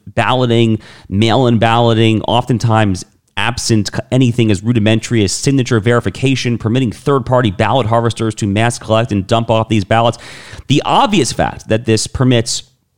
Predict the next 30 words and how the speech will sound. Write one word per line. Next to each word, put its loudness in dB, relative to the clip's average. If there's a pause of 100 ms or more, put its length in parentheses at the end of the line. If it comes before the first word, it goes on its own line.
(380)
wide-scale -2
fraud 0
on 2
a 2
level 0
that -2
a -2
very, -2
very 0
simple 0
kind -2
of -2
show -2
up 0
to -6
vote 0
with -2
I -4
D -2
on 2
election -2
day 2
system -4
would -2
simply -2
not -2
permit. -2 (440)
The -6
other 0
obvious, -2